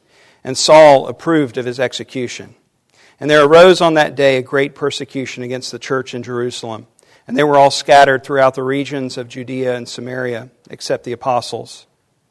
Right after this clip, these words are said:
Devout men buried Stephen and made great lamentation over him. But Saul was ravaging the church, and entering house after house,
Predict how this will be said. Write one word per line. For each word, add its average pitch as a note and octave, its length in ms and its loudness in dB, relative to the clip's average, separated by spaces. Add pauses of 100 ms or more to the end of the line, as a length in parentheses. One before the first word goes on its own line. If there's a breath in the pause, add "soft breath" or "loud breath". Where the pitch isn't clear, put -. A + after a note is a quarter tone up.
(300)
Devout D3+ 400 6
men C3+ 400 -2
buried C#3 340 0
Stephen A#2+ 560 -12 (280)
and B2 120 -8
made B2+ 200 -4
great B2+ 280 -4
lamentation A#2+ 640 -8
over B2 240 -8
him. A2+ 340 -16 (360 soft breath)
But C3+ 140 -8
Saul F3 460 6
was C#3 180 -4
ravaging E3+ 640 2
the D#3+ 100 -6
church, - 580 -6
and B2+ 140 -12
entering D3+ 400 0
house D#3+ 360 0
after D#3 300 0
house, B2 480 0